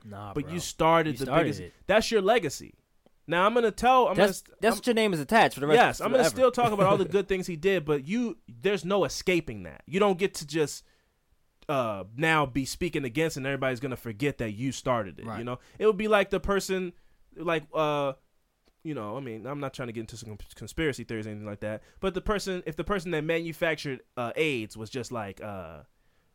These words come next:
Speaker 2: "Man, aids, down with aids," like, just started, like, an anti-aids, uh,
Speaker 1: Mm-hmm.
Speaker 2: fund and was like, "Give me your money because I wanna defeat this terrible disease that I created," you know? Now, I'm not saying aids was, uh, created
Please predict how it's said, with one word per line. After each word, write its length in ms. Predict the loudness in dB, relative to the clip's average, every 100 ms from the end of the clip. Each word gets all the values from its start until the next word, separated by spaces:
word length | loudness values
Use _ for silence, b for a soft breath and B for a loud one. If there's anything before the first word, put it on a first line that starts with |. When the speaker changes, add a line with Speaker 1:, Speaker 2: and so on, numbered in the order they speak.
| _ _
Speaker 2:
"Man, 480 | -2 -2 -2 -8 -16 _ _ _ _ _ _
aids, 380 | 0 2 0 -8
down 320 | 0 2 4
with 100 | 2
aids," 400 | 2 0 0 -2
like, 140 | -6 -6
just 100 | -2
started, 260 | 0 0
like, 200 | 0 -4
an 80 | -4
anti-aids, 960 | -4 -4 0 2 2 2 -2 -2 -6 -8
uh, 180 | -6 -4
Speaker 1:
Mm-hmm. 140 | -6 -10
Speaker 2:
fund 640 | -20 -2 0 0 -4 -8 -8
and 280 | -8 -6 -8
was 140 | -4
like, 260 | -4 -4 -8 b b
"Give 140 | -4 -2
me 120 | 4
your 100 | 4
money 360 | 4 2 2 -2
because 400 | -4 -2 -2 -4 _ _
I 160 | 2 4
wanna 220 | 4 -2
defeat 440 | -4 -6 -4 -4 -2
this 140 | -6
terrible 400 | -2 0 2 0
disease 460 | -4 -4 -4 -4 -2
that 160 | -4 0
I 180 | 0
created," 520 | 0 -4 -4 -4 -6 -16 _ _
you 120 | -10
know? 240 | -6 -6 -8 b b b
Now, 160 | -2 0
I'm 60 | 2
not 140 | 0
saying 320 | 0 0 0 2
aids 380 | 2 0 -2
was, 460 | -2 0 0 -4 -10 _ _ _ _ _ _ _ -16
uh, 40 |
created 580 | -6 0 4 4 4